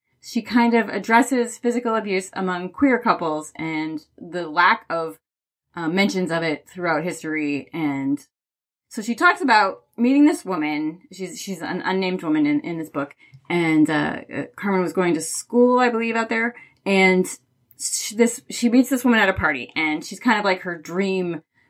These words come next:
girl. Like, she's, she seems very unattainable.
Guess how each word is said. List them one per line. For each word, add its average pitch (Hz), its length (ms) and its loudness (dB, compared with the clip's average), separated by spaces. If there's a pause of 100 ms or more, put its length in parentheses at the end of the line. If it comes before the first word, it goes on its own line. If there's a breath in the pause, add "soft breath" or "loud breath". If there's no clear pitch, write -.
girl. 165 340 0
Like, 151 220 -2
she's, - 420 -8
she 180 120 -12
seems 185 300 -2
very 180 200 0
unattainable. 180 880 2